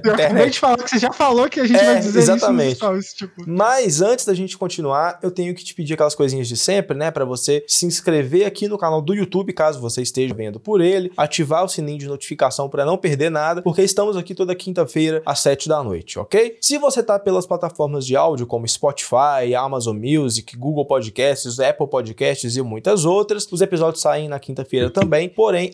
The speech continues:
Speaker 2: às seis da manhã, beleza? Eu tô vendo você rindo, você deu um,
Speaker 1: <laughs>
Speaker 2: você deu um,
Speaker 1: Bate no microfone.
Speaker 2: você deu uma porrada no microfone aí, eu
Speaker 1: Eu não
Speaker 2: percebi.
Speaker 1: estou acostumado, gente, estou com equipamento novo aqui.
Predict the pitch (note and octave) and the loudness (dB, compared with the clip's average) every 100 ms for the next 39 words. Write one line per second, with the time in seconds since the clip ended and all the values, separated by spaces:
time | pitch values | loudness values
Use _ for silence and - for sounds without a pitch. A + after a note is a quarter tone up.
0 | F3 E3+ F3+ - - - - E3 E3 E3 | -4 -2 0 -4 -4 -2 2 2 2 0
1 | - C#3+ D#3 E3 D#3+ A#2 A2 - B2 A2+ | -2 0 2 2 2 0 -2 -2 0 2
2 | D3+ G3 G3 - - C#3+ C#3 C#3 C#3 C#3+ | 2 2 0 -6 -4 -2 -2 -2 0 0
3 | C3+ F3+ G3 - F#3+ D#3 D#3+ D#3+ D3 D#3+ | 2 0 0 -4 -4 0 2 4 4 4
4 | B4+ A4 - D#4+ - - - - - D3+ | 4 2 0 0 -2 -4 -10 -10 -4 -2
5 | C3+ D3+ F3 C4+ - D4 C4 C#4+ D4+ D#4 | 2 2 2 0 2 2 2 2 2 2
6 | - B3 C#4 B2+ C3+ - D3 C#3 C3+ C#3+ | 4 6 6 4 4 2 2 2 0 -2
7 | C#3+ D3 D3 C#3+ C#3+ C#3 B2 A2+ C3+ G#3 | -2 0 0 0 0 0 0 0 -2 2
8 | A#3 A#3 A#3 A#3+ - B3 G#3 G#3+ G3+ E3+ | 4 4 2 0 0 2 4 4 2 2
9 | E3+ - F#3 G3 G#3 G3+ F#3 G3 G3 F3 | -2 -4 -2 0 0 2 2 0 0 0
10 | F#3 F#3 E3+ F#3 G3+ A#3+ | 2 0 -4 -6 -8 -8